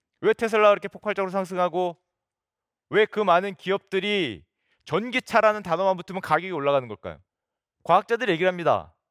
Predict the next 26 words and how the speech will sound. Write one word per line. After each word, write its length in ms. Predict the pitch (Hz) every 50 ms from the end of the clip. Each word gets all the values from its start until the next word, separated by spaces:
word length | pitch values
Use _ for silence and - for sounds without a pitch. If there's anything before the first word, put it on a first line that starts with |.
| _ _ _ _ _ -
"앞으로 380 | - 160 - - 233 220 185 170
어느 120 | 175 190
일정 280 | 208 220 208 - 208 202
수준을 280 | 180 202 175 196 202 190
넘으면 520 | 160 143 143 147 151 175 196 220 233 269 _ _ _ _ _ _ _
지구 240 | - - 185 185 185
기온의 360 | - - 180 175 175 170 160
변화는 380 | - 143 127 127 131 147 165
더 140 | - 131 123
이상 320 | 120 117 180 175 190 208 208 _ _ _ _
인간이 480 | - 135 139 139 139 131 151 180 208 226 _ _ _ _ _ _ _ _ _ _ _ _ _ _ _ _
컨트롤하지 380 | - - 180 - 180 165 151 143
못할 240 | 127 107 - - 120
것이다." 400 | - 98 92 - - 78 73 _ _ _ _ _ _ _ _
흔히 240 | - 233 240 240 175
이도라고 340 | 151 156 202 220 208 185 135
얘기를 180 | 113 123 131 160
하죠. 240 | 165 - - 190 _ _ _ _ _ _ _ _ _ _ _
그래서 160 | _ - -
과학자들한테 500 | - 196 220 240 - 240 233 233 220 233
물어봤어요. 640 | 175 156 220 269 262 226 165 - - 123 98 80 85 _ _ _ _ _ _ _ _ _ _ -
"그러면 240 | - 269 302 294
그게 220 | 214 - 214 202 226
언제쯤일 480 | 165 156 175 180 233 - - 208 180
것 120 | 170 - 151
같습니까?" 640 | 135 - - 117 104 - - 151 131 92 73 82